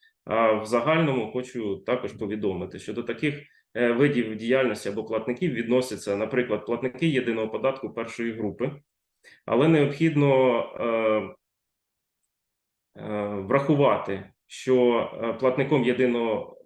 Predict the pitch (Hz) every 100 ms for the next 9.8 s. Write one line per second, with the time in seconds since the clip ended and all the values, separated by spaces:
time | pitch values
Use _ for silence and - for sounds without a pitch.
0 | 95 104 127 117 104 123 127 123 131 135
1 | 190 - 113 123 117 113 110 127 107 98
2 | - - _ - 180 185 156 135 127 120
3 | 123 107 113 107 95 95 98 107 113 147
4 | 131 - _ - 123 120 120 151 143 123
5 | 107 113 117 107 101 160 143 131 - 107
6 | 110 127 135 123 127 127 120 107 - -
7 | _ - 123 120 110 110 110 117 110 113
8 | 110 107 101 92 - _ _ - 127 170
9 | 147 135 127 120 131 - 147 120